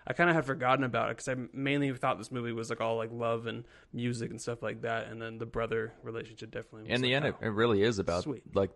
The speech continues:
Speaker 2: the, the brother-brother relationship, the younger brother,
Speaker 1: Yeah.
Speaker 2: older brother relationship, because, I mean,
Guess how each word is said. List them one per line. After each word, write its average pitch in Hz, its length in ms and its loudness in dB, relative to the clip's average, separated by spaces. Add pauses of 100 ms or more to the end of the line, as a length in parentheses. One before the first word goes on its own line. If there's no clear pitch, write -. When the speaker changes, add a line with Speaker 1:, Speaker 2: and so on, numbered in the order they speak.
Speaker 2:
the, 92 440 4 (220)
the 98 80 -2
brother-brother 92 640 4
relationship, 87 800 -2 (240)
the 90 80 -4
younger 90 220 -2
brother, 87 220 0
Speaker 1:
Yeah. 90 40 0
Speaker 2:
older 87 160 -2
brother 85 200 -2
relationship, 85 600 -4
because, 82 540 -2 (420)
I - 80 4
mean, 95 380 4